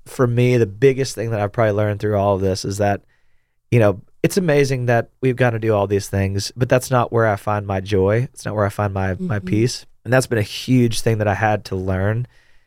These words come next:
Speaker 1: because I identified, you know, as
Speaker 2: I mean, I
Speaker 1: this
Speaker 2: feel like
Speaker 1: singer.
Speaker 2: we need to, we need to go back now
Speaker 1: Yes.
Speaker 2: and, like,
Speaker 1: <laughs>
Speaker 2: start from our first years, because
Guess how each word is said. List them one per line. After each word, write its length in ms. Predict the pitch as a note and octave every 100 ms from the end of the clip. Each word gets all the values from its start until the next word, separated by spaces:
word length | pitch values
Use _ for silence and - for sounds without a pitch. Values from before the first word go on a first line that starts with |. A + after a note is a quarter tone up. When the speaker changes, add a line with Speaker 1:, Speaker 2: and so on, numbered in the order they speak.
| _ -
Speaker 1:
because 180 | A2+
I 160 | G#2+ G#2+
identified, 800 | G2+ A2+ C3+ B2+ G#2+ G#2 G#2 G2+ - - -
you 100 | B2
know, 80 | A2+
as 160 | A2
Speaker 2:
I 20 | A3+
mean, 100 | A3
I 40 |
Speaker 1:
this 120 | G#3+
Speaker 2:
feel 140 | B3 B3
like 140 | A3
Speaker 1:
singer. 200 | - A3
Speaker 2:
we 20 | G#3
need 60 |
to, 160 | G#3+ F#3+ G3
we 100 | A3
need 200 | G#3+ G3+
to 60 |
go 200 | G3 G3+
back 340 | G3 G#3 G3 -
now 440 | G3 F3 E3 D#3+
Speaker 1:
Yes. 140 | - G3+
Speaker 2:
and, 80 |
like, 220 | F3 E3 E3+
Speaker 1:
<laughs> 80 |
Speaker 2:
start 420 | C3+ A3 G3 F#3 -
from 640 | - A3 F#3+ F3 F3+ F3 - - -
our 320 | G#3 G#3 G3+
first 460 | - F#3+ F3 - F3
years, 520 | E3 D#3+ D#3+ D#3+ -
because 380 | F#3+ F#3 F#3